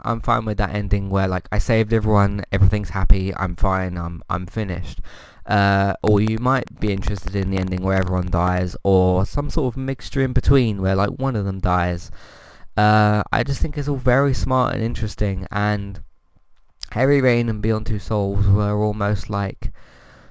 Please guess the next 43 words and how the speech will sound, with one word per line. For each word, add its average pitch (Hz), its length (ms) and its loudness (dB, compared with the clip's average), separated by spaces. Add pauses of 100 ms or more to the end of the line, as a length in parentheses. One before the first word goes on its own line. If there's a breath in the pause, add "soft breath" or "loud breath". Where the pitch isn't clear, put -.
trial 135 420 2
runs 147 280 -2
of 147 120 -4
that, 170 280 -2
where 113 120 0
you 117 120 -2
could - 220 2
get - 240 -2
certain 113 340 0
characters 110 460 -2
killed 107 280 0
earlier, 101 520 0
but, 92 340 2 (120)
um, 92 800 -4 (340)
there 113 160 0
wasn't 135 340 2
this 139 180 -6
massive 151 420 -2
flowchart 180 760 -4
kind 175 240 -2
of 165 80 -4
thing, 180 400 -6
and 120 380 -4
I, 117 160 -6 (120)
I 123 140 -2
suppose 143 560 0
with 123 340 0
Heavy 117 280 -2
Rain 107 480 -4 (440 loud breath)
having, 110 840 0
uh, 101 200 -2
I - 100 2
think - 200 4
it - 60 -8
was - 100 -8
just - 220 -14
two 123 180 -4
playable - 360 -2
characters. 95 540 -2
It 107 100 -8
was 101 120 -10
the 107 80 -10
man, 110 680 -6